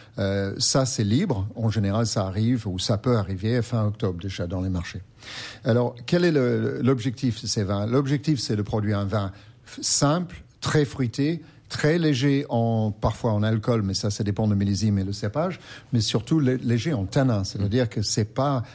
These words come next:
des vins structurés qu'il faut accorder à des mets, c'est des vins qu'on peut boire à l'apéritif avec, euh, avec des mets simples qui sont, euh,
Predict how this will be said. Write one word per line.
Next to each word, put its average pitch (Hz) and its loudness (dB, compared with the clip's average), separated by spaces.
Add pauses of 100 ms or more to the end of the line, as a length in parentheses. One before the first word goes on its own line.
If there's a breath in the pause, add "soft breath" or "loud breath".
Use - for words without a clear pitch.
(140 loud breath)
des 107 0
vins 104 2
structurés 120 0
qu'il 107 -10
faut 107 -2
accorder 101 0
à 95 -4
des 98 -2
mets, 131 2
c'est - -6
des 104 0
vins 113 0
qu'on 104 -2
peut 104 -4
boire 98 -2
à 95 -4
l'apéritif 113 0
avec, 101 -2
euh, 101 0 (340 loud breath)
avec 110 2
des 107 2
mets 104 2
simples 147 0 (380 loud breath)
qui 120 2
sont, 135 2
euh, 104 0